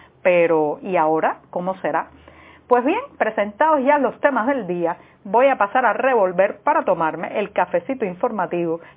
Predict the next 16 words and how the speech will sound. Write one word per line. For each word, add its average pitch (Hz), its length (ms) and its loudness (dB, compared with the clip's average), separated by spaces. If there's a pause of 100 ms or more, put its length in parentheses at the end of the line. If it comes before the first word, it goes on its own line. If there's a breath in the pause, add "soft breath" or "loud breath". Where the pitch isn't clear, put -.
(120)
que 196 80 2
desde 185 260 4
el 175 120 2
viernes 226 440 2
pasado 180 600 2
no 202 300 0
compartía 190 680 2
junto 262 300 2
a 170 40 4
ustedes 156 460 0 (380 loud breath)
y 233 140 -4
que - 80 2
está 240 240 2
recién 190 500 -2
colado, 196 800 4 (340 loud breath)
breve, 214 760 2